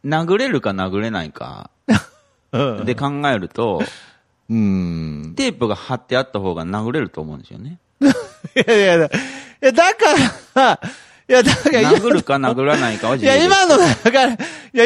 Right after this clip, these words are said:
Speaker 2: 今の流れで言ったら完全にテープない方がいい話でしょ、これ。
Speaker 1: で、徳松くんが、
Speaker 2: はいはいはい。
Speaker 1: 今の働いてるコンビニ
Speaker 2: うん。
Speaker 1: で、テープ貼ってないんでしょ？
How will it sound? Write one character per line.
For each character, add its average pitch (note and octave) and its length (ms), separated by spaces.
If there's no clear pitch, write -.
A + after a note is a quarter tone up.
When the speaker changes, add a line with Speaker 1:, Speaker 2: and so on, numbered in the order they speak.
Speaker 2:
今 F#4+ 220
の C4+ 120
流 A#3 240
れ B3 60
で A3 60
言 G3 120
っ - 20
た F#3+ 100
ら D#3+ 60
完 D4 260
全 D#4 140
に D4+ 80
テ E4+ 260
ー - 20
プ G3 160
な A#3 200
い G3 60
方 F3 220
が C3+ 120
い F#3+ 120
い E3 40
話 C3 400
で G#2 100
し F#2+ 100
ょ、 F2 60
こ D2 160
れ。 E2 300
Speaker 1:
で、 D#3 120
徳 F3+ 280
松 A3+ 300
く E3+ 140
ん E3 140
が、 C#3 440
Speaker 2:
は D#3+ 260
い C#3 80
は A#2+ 160
い G2 160
は F#2 40
い。 D3 40
Speaker 1:
今 C3+ 120
の F#2+ 200
働 A2 300
い - 20
て - 60
る F#2 80
コ F2+ 140
ン F2+ 100
ビ F2+ 80
ニ G#2 240
Speaker 2:
う C3 80
ん。 G#2+ 640
Speaker 1:
で、 D#3 140
テ D#3+ 120
ー C#3 60
プ - 80
貼 G2+ 60
っ F#2 60
て - 120
な A#2+ 120
い F#2 60
ん D2+ 60
で B1 80
し - 100
ょ？ B1+ 200